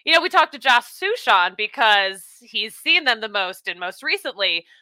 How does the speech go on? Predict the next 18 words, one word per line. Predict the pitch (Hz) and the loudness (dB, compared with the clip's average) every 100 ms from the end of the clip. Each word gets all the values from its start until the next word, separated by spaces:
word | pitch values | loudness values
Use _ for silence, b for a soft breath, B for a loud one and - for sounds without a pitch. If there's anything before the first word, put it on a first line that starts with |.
| - | -4
But | |
that | 302 | -2
is | 427 | 0
not | 339 349 339 | 4 4 2
the | |
case | - 330 269 311 | -2 0 0 0
here, | 285 247 254 | 2 4 4
I | 262 | 0
feel | 285 269 | -2 0
like, | 269 311 | 2 0
because | 254 - 254 220 208 | -4 -6 -2 -2 -6
you | 202 233 262 | -8 -6 -2
have | 277 254 | -4 -6
seen | 277 226 | -8 -8
so | 233 - 240 247 | -10 -4 -2 0
much | 285 294 311 - _ | 0 -2 -4 -10 _
Michael | 170 214 302 311 | -8 -6 -8 -6
Toglia | 294 233 220 214 202 | -4 -2 -2 0 0